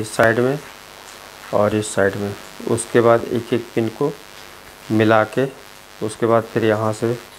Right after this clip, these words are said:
सोल्डिंग iron के द्वारा भी आप इसे सोल्ड कर सकते हैं। इस सॉकेट को आप दो तीन मेथड से सोल्डिंग कर सकते हैं। एयर ब्लोअर के द्वारा भी सोल्ड कर सकते हैं, आयरन से भी सोल्ड कर सकते हैं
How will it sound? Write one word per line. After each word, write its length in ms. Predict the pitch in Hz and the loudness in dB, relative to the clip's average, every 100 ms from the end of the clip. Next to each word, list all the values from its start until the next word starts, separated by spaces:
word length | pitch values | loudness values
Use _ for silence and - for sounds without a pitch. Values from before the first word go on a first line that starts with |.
| - - - - | -20 -20 -10 2
सोल्डिंग 320 | 113 117 107 | 4 4 4
iron 300 | 104 107 113 | 4 4 2
के 100 | 117 | 0
द्वारा 240 | 120 120 123 | 2 4 4
भी 160 | 120 123 | 2 2
आप 200 | 120 120 | 0 -2
इसे 180 | 120 117 | -8 -4
सोल्ड 260 | 120 117 | -2 0
कर 120 | 120 117 | 0 0
सकते 300 | 120 - 127 | -2 -2 -4
हैं। 240 | 131 143 - - - - 101 101 - - - - - - - | -4 -8 -14 -20 -18 -18 -16 -12 -12 -14 -16 -14 -14 -4 4
इस 200 | 143 - | 4 6
सॉकेट 300 | 135 147 147 | 4 4 4
को 60 | 143 | 6
आप 140 | 135 | 6
दो 160 | 131 131 | 6 2
तीन 200 | 135 131 | 2 2
मेथड 340 | 127 123 120 | 2 0 -4
से 180 | - 123 | 0 0
सोल्डिंग 360 | 123 120 113 113 | 2 2 2 2
कर 120 | 113 104 | 2 2
सकते 360 | 104 101 107 | 0 0 -2
हैं। 240 | 107 110 101 101 - - - | -2 -4 -8 -14 -18 -16 -2
एयर 220 | 113 131 117 | 4 6 6
ब्लोअर 380 | 123 123 131 | 4 4 4
के 120 | 131 123 | 2 2
द्वारा 260 | 123 123 | 4 4
भी 100 | 131 | 2
सोल्ड 680 | 127 - - - - 127 120 | -2 -10 -18 -20 -2 0 2
कर 100 | 131 | 2
सकते 340 | 123 120 - 131 | 0 -2 -2 -2
हैं, 200 | 131 131 101 - - - | 0 -4 -8 -18 -12 0
आयरन 340 | - 117 127 123 | 4 6 4 0
से 140 | 131 | 0
भी 120 | 131 | 0
सोल्ड 300 | 123 131 123 | 0 0 0
कर 120 | 120 120 | 0 0
सकते 360 | 127 101 117 | -2 -4 -2
हैं 240 | 131 135 | 0 0